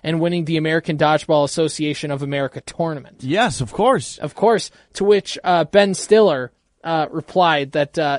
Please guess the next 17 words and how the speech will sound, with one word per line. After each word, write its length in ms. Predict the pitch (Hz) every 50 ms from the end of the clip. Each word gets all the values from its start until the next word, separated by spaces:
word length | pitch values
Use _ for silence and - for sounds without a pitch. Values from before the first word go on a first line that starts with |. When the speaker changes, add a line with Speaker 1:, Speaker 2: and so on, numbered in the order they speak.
| - _ -
Speaker 1:
that 140 | 165 160 170
was 180 | 170 165 151 -
a 60 | 143
bogus 420 | - 180 185 190 180 165 151 -
win, 400 | 147 151 170 165 143 120 117 127 _ _ _ _ _ _ -
and, 320 | - 139 139 135 135 131
uh, 340 | 151 139 135 131 127 127 123 - _ _ _ _ _
he 140 | - 196 202
would 80 | 208
have 100 | 190 151
won 160 | 175 190 185
if 80 | 180 156
it 60 | 165
wasn't 260 | 165 170 - 180 156
for 100 | - 156
Peter 320 | 139 - - 175 170 175 170 151
LeCheater. 540 | 143 143 - - - 170 156 135 - -